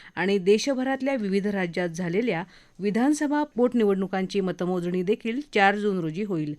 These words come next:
अरुणाचल प्रदेश आणि सिक्कीम विधानसभा निवडणुकीची मतमोजणी दोन जून रोजी होणार आहे. नैऋत्य मोसमी पाऊस आज केरळमध्ये दाखल झाला असून ईशान्य भारताच्या बहुतेक सर्व भागात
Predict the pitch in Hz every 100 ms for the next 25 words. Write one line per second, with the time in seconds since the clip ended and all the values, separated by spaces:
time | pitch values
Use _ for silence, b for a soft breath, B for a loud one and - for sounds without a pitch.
0 | _ - 202 214 214 220 202 202 214 262
1 | - 185 185 - 233 - 262 320 - 202
2 | 190 190 185 180 185 190 180 185 180 180
3 | 185 190 180 170 180 175 180 175 202 330
4 | B B B - 233 254 226 226 233 214
5 | 190 180 240 196 175 170 160 151 147 _
6 | _ - 226 262 294 330 302 294 302 294
7 | 294 262 285 - 208 214 196 190 185 190
8 | 190 190 165 - 190 190 175 170 233 247
9 | 180 202 B B 214 - 269 262 294 247
10 | 220 220 233 220 233 214 180 185 180 202
11 | 208 247 240 226 254